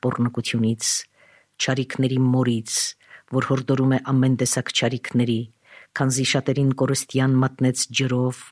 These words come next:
կրակով և այլ տարբեր պատուհասներով, ինչպես ասում է Սուրբ Գիրքը։ Ով շնություն կամ պոռնկություն է գործում, կորցնում է իր հոգին, և անսուրբ հոգին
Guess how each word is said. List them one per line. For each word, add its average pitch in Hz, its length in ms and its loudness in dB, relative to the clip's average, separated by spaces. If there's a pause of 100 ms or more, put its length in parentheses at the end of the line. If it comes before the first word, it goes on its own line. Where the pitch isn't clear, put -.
կրակով 127 560 -2
և 120 200 -2
այլ 120 140 -2 (100)
տարբեր 117 380 -4
պատուհասներով, 117 840 -2 (240)
ինչպես - 320 -2
ասում 110 240 -2
է 104 100 0
Սուրբ - 400 -6
Գիրքը։ - 360 -6 (1500)
Ով 175 260 2
շնություն 170 600 4
կամ 139 200 0 (160)
պոռնկություն 131 680 0
է 120 120 -2
գործում, 110 440 -2 (640)
կորցնում 135 480 0
է - 40 2
իր 127 200 -4
հոգին, 113 420 -4 (840)
և 131 220 0
անսուրբ 170 500 0
հոգին 135 340 2